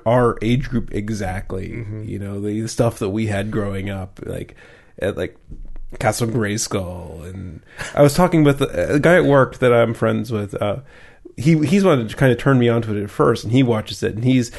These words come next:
Speaker 1: also in the same exact, you know, generation. And we were talking about things, oh, and we were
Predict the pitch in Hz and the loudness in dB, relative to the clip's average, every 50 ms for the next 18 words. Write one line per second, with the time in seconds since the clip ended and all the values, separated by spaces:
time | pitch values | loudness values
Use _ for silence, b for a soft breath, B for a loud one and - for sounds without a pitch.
0 | B B B - 123 123 - 127 110 110 107 - - - - 127 123 120 120 120 | B B B 0 0 2 2 2 0 0 0 -2 -4 -2 0 2 4 4 4 4
1 | 117 113 110 110 110 107 113 110 107 104 107 104 - - - - 120 120 104 101 | 2 2 0 -2 -2 -2 0 0 0 0 -2 -4 -8 -14 -10 -6 -4 -2 -2 0
2 | 101 104 113 110 113 123 117 113 110 110 110 - - - 104 104 104 - b b | 0 -2 -2 0 0 0 2 2 2 2 2 2 0 -2 -4 -4 -6 -8 b b
3 | b b b b b b _ - 120 113 104 101 101 101 101 101 101 - - _ | b b b b b b _ 0 2 2 2 0 0 -2 -2 -4 -6 -10 -16 _
4 | _ - - - - 202 - - 185 202 - 196 156 113 101 - - 101 104 107 | _ -18 -8 -2 -2 -2 0 0 -2 0 0 0 -2 -2 -4 -6 -6 -4 -4 -2
5 | 110 104 104 131 139 143 131 127 123 131 139 131 135 - | -4 -4 -2 0 0 2 2 2 2 2 2 2 0 -2